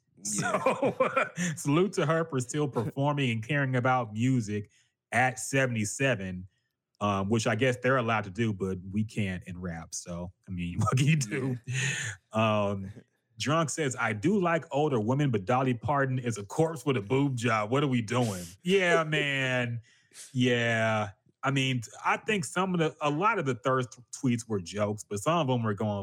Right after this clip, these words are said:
Speaker 2: little too graphic, man.
Speaker 1: Yeah,
Speaker 2: Some
Speaker 1: I
Speaker 2: of them
Speaker 1: ju-
Speaker 2: are a little too, nah.
Speaker 1: Yeah. Now let,
Speaker 2: I
Speaker 1: let me,
Speaker 2: gotta chill.
Speaker 1: now let me ask you this, man. Dude,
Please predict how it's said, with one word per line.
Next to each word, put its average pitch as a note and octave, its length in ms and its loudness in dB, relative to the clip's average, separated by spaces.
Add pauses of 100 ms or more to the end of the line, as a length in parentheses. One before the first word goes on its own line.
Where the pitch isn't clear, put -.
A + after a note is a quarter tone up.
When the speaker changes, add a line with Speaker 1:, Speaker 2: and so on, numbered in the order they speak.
Speaker 2:
little G2 220 -2
too G2 180 -8
graphic, E2+ 560 -8
man. C#3 220 -12
Speaker 1:
Yeah, A#2+ 520 -6
Speaker 2:
Some C#3+ 100 4
Speaker 1:
I - 20 2
Speaker 2:
of D3 60 0
them C#3+ 160 0
Speaker 1:
ju- C3 60 4
Speaker 2:
are - 40 4
a - 40 2
little C#3 320 2
too, C3+ 340 -2
nah. A#2 1120 0 (320)
Speaker 1:
Yeah. A2 320 -10 (300)
Now C3+ 160 2
let, D3 220 0
Speaker 2:
I - 40 -16
Speaker 1:
let A2 60 -2
me, A2+ 60 4
Speaker 2:
gotta A2 240 2
chill. F2 380 -8
Speaker 1:
now C#3 160 0
let D3 180 0
me D#3 140 -4
ask D3+ 260 0
you D3 80 -8
this, D3 320 0
man. A#2+ 420 -12
Dude, B2+ 260 -8